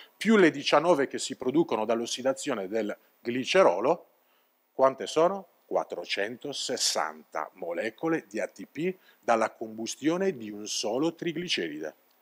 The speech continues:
Quindi, se mettiamo in atto la più grande efficienza di poter utilizzare i grassi e di estrarre più glucosio dal sangue,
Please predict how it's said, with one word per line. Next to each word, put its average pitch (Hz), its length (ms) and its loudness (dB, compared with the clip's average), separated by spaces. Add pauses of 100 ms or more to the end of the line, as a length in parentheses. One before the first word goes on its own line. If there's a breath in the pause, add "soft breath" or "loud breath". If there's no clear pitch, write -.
(720)
Quindi, 98 460 0 (200)
se - 260 6
mettiamo 175 600 2
in 143 80 0
atto 76 460 -2 (460)
la 120 140 8
più 127 220 -10
grande 170 520 6
efficienza 127 960 -2 (140)
di 123 160 -8
poter 156 360 2
utilizzare 139 640 0
i 143 40 2
grassi 113 480 0 (340 loud breath)
e 160 200 2
di 185 280 -2 (120)
estrarre 143 680 4
più 196 220 -4
glucosio 151 680 4
dal 190 200 4
sangue, 98 520 -4